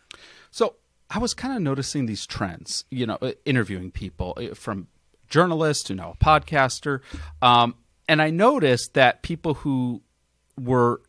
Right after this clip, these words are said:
exceptionally successful, and when I say successful, and this is the one time I'll use, um, conditional metrics. So, like,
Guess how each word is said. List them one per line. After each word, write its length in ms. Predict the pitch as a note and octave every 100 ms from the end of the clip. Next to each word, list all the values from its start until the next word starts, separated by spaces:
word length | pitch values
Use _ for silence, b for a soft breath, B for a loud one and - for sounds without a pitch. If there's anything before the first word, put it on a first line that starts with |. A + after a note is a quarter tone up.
| -
exceptionally 1080 | C3 - - F3 - E3 D#3+ D#3 D#3 D3 - _ -
successful, 920 | - C#3 - - G#2 - - G#2 G2+ B B B E3
and 140 | F3
when 140 | E3+ E3
I 80 |
say 240 | C#3+ G#3 G#3
successful, 580 | - - D3+ C3+ C#3+ -
and 200 | C3 C3
this 160 | C3
is 100 | D3
the 80 | B2+
one 160 | B2 B2+
time 240 | B2+ B2
I'll 100 | A#2+
use, 540 | A2 G2+ G#2 G#2 F#2+ -
um, 420 | A2+ G#2 F#2 F2+ - _ _ _ - -
conditional 800 | C#3+ A2+ A2+ - A2 G2 G2 - _ _ _ _ B2+
metrics. 580 | G#2+ F#2 - E2 -
So, 80 | -
like, 240 | F2+ F2